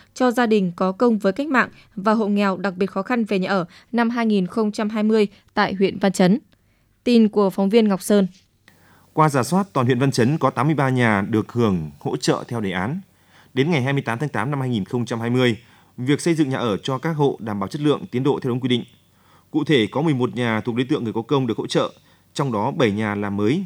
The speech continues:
Speaker 2: và bốn nhà sửa chữa, bảy mươi hai nhà làm mới thuộc diện hộ nghèo. Kiểm tra thực tế việc thực hiện đề án hỗ trợ làm nhà cho gia đình có công và hộ nghèo khó khăn về nhà ở, đồng chí Dương Văn Tiến đã đánh giá cao những nỗ lực của huyện Văn Chấn trong việc triển khai thực hiện đề án.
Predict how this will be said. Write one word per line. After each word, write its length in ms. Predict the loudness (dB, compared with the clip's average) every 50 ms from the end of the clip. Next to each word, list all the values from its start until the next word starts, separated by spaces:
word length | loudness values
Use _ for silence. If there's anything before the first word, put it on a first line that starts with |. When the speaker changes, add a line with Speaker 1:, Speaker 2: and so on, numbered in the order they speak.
| -6
Speaker 2:
và 100 | -6 -4
bốn 140 | -4 -4 -4
nhà 120 | -4 -6
sửa 120 | -8 -8 -8
chữa, 260 | -4 -2 -2 -2 -4 -6 _ _ _ _ _ _ _ _ -6
bảy 240 | 0 2 2 2
mươi 120 | 2 0 0
hai 120 | -2 -2
nhà 240 | -2 -2 -2 -2 -2
làm 220 | -2 -2 0 2
mới 220 | 2 2 2 2 0 -2
thuộc 160 | -4 -4 -4
diện 160 | -2 -4 -4
hộ 80 | -4 -4
nghèo. 280 | -2 0 0 0 -2 -4 -10 -20 -20 _ _ _ _ _ _ _ _ _ _ _ _ _ _ _ _ _ _ _ _ _ _ _ _ 0
Kiểm 180 | 2 2 2
tra 100 | 2 0
thực 160 | -2 -2 0
tế 300 | 2 4 4 4 4 2 2
việc 240 | 2 0 0 0 -2
thực 120 | -6 -4
hiện 160 | -2 -2 -2 -2
đề 100 | -2 -2
án 320 | -2 -2 -2 0 0 0
hỗ 200 | 0 0 -2 -4
trợ 220 | -2 -2 0 0
làm 220 | 0 -2 -2 -2 -2
nhà 260 | 0 0 0 0 -2 -2
cho 140 | -4 -4 -4
gia 100 | -2 -2
đình 160 | -2 -2 -2
có 100 | -4 -2
công 300 | 0 2 2 2 2 0 -4 -10 -20 _ _ -12
và 160 | -6 -2 0
hộ 120 | 0 0
nghèo 220 | 0 0 -2 -2 -4
khó 80 | -4
khăn 180 | -6 -4 -4 -4
về 80 | -2 -4
nhà 80 | -2
ở, 260 | 0 0 0 0 0 -4 _ _ _ _ _ _ _ _
đồng 200 | -2 0 0 0
chí 200 | 2 2 2 2
Dương 180 | 2 2 0 2
Văn 100 | 0 0
Tiến 220 | 2 2 0 0
đã 60 | 0
đánh 140 | -2 -4 -4
giá 100 | -4 -6 -6
cao 240 | -4 -4 -2 -2
những 140 | 0 -2 0
nỗ 60 | 0
lực 160 | 2 0 0 0
của 100 | -2 0
huyện 220 | 0 0 0 0
Văn 120 | -4 -4
Chấn 280 | -2 0 0 0 0 -2 -4 _ _ _ _ -4
trong 180 | -4 -2 0
việc 220 | 2 0 0 0 -2
triển 220 | -4 -2 -2 -2
khai 160 | -2 -4 -6
thực 100 | -4 -4
hiện 140 | -4 -4 -4
đề 80 | -2 -4
án. 280 | -2 -2 -4 -4 -6